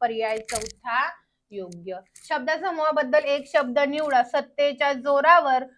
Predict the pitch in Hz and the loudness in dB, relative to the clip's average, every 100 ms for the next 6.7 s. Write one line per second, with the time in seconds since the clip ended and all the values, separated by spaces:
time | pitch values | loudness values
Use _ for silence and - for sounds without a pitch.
0 | _ - 233 277 285 285 311 302 349 392 | _ -6 4 4 4 4 4 4 6 6
1 | 381 392 370 339 320 302 277 277 269 269 | 6 6 8 8 2 -2 -2 -2 2 2
2 | 269 285 320 285 254 254 247 247 254 233 | 2 2 4 2 2 2 4 4 4 2
3 | 240 247 240 233 277 254 - 233 226 233 | 2 -4 -8 0 2 2 0 -6 -4 -4
4 | 262 254 269 269 285 302 302 294 294 294 | -4 0 0 0 -4 -4 -6 -6 -2 0
5 | 311 - _ _ 247 247 247 254 262 - | 0 -4 _ _ -2 0 2 0 0 0
6 | 311 311 320 311 302 294 294 | 2 2 0 -4 -2 0 0